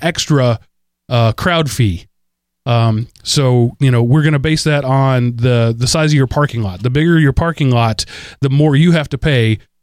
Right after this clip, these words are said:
uh, for your side of the toll. Even though the people who are going there are already paying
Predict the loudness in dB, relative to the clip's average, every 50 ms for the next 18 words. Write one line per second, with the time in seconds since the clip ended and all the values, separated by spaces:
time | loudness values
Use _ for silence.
0 | _ -8 -6 -6 -4 0 0 2 2 2 2 2 0 0 0 -2 -2 0 -2 -2
1 | 0 0 0 0 0 0 0 2 0 0 0 0 -2 0 0 0 2 2 2 2
2 | 2 2 2 2 2 2 2 2 0 0 0 0 0 0 0 0 0 -2 -4 -6